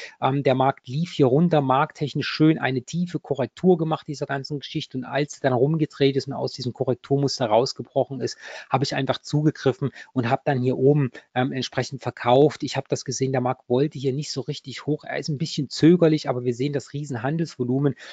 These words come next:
Aber nichtsdestotrotz, das erste Stück der Bewegung habe ich auch mitgenommen. Und es kommt ja oft an diesen Punkten zwei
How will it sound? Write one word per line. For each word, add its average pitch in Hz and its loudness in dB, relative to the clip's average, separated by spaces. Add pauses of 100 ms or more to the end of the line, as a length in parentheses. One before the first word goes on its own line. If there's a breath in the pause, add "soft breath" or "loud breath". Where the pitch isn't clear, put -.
(160 loud breath)
Aber 135 2
nichtsdestotrotz, - -4
das 123 -6
erste 143 -2
Stück - -6
der 143 0
Bewegung 123 -4
habe 135 0
ich 131 -12
auch 120 -6
mitgenommen. 147 0
Und 135 -10
es - -6
kommt 165 0
ja 131 4
oft - 0
an 135 -4
diesen 131 -6
Punkten 139 -4
zwei 127 0